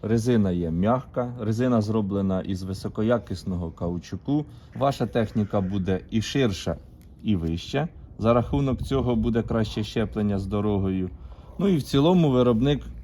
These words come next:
продумав все від А до Я. Дана резина стає на любі автомобільні диски Р п'ятнадцять. Її можна використовувати як на автомобілях, так на мотоблоках.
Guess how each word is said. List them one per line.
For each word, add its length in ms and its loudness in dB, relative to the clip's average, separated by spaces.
продумав 540 4
все 440 0
від 240 -4
А 100 0
до 120 -2
Я. 260 0
Дана 340 6
резина 440 4
стає 360 4
на 160 6
любі 300 6
автомобільні 840 4
диски 520 0
Р 260 2
п'ятнадцять. 680 0
Її 180 4
можна 380 6
використовувати 1120 0
як 320 0
на 100 4
автомобілях, 920 0
так 220 0
на 100 0
мотоблоках. 720 0